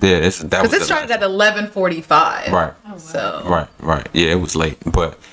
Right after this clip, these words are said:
Speaker 1: he told some pretty, pretty interesting jokes, and I think that, um, I can see his, his comedy, his brand of comedy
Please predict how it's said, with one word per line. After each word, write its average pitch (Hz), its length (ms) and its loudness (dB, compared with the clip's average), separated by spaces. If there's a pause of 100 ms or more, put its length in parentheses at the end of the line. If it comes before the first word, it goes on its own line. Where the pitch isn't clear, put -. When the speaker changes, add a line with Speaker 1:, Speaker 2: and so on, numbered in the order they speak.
Speaker 1:
he 151 100 4
told 170 220 4
some 143 120 2
pretty, 117 400 2 (240)
pretty - 360 0
interesting 90 480 2
jokes, 87 260 0
and 82 80 0
I 82 80 0
think 90 300 0
that, 87 200 2
um, 85 460 2 (420)
I 156 60 -2
can 175 140 -4
see 165 180 -2
his, 156 260 0
his 135 200 0
comedy, 131 540 2
his 123 200 2
brand 104 340 2
of 113 100 -2
comedy 104 520 0